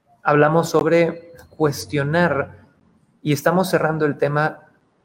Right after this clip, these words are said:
poniendo un hin-, hincapié en que no se trata solo de cuestionar, es cuestionar y actuar.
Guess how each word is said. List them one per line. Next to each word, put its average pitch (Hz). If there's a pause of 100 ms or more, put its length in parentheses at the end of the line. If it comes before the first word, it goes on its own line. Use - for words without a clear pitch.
(160)
poniendo 165
un 180
hin-, 156
hincapié 135
en 135
que 139
no 151
se -
trata 143
solo 139
de 131
cuestionar, 123 (720)
es 143
cuestionar 147
y 139
actuar. 120